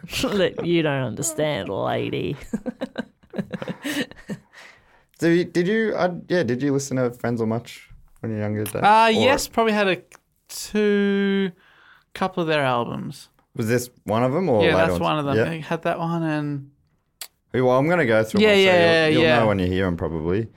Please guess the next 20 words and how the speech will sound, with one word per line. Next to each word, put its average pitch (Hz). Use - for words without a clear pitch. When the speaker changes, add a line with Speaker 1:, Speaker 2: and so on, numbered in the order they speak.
Speaker 2:
Uh, 117
the 139
one 147
before 127
that, 110
Not 117
So 120
Tough 107
Now, 110
was 98
the 101
one 98
with 92
the, 90
like, 82
a 80
McDonald's 87
that 90
had 85
been 85